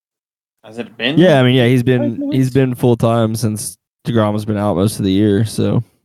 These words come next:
Speaker 2: it's worked out, and it's, it looks good. It's good for Dunning, obviously. Get his, not only is he pitching well, but he's pitching well in a situation where he's kind of, he's not being asked to be the ace, but he's filling in after the ace went down.
Speaker 1: Yeah, and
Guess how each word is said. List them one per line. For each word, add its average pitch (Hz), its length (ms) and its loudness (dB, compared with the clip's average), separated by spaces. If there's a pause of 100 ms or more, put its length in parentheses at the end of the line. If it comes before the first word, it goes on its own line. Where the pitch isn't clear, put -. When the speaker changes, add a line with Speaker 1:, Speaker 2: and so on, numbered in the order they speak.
(220)
Speaker 2:
it's 107 240 -4
worked 110 220 0
out, 107 320 0 (200)
and 110 140 -2
it's, 107 200 -6
it - 240 -16
looks 113 280 -2
good. 98 180 -2
It's 104 140 -6
good 110 180 -2
for 104 100 0
Dunning, 101 360 2
obviously. 101 400 0
Get 104 160 -2
his, 107 300 -4 (1120)
not 117 140 2
only 104 160 2
is 101 60 0
he 101 80 2
pitching 101 340 0
well, 98 220 0
but 101 100 0
he's 98 120 -4
pitching 101 300 -4
well 101 200 0
in 98 60 -2
a 107 40 -4
situation 104 520 0
where 101 100 2
he's 101 200 -2
kind 101 420 -4
of, 98 260 -2 (680)
he's 127 140 0
not 123 200 0
being 107 160 -4
asked 107 260 -6
to 120 60 -12
be 123 100 -2
the 123 160 -2
ace, 120 280 0
but 101 120 -6
he's 101 160 -6
filling 104 300 0
in 98 360 -4
after 98 280 -4
the 95 120 2
ace 95 220 0
went 92 220 -4
down. 95 400 -2 (1120)
Speaker 1:
Yeah, 98 200 -14 (120)
and 117 300 -12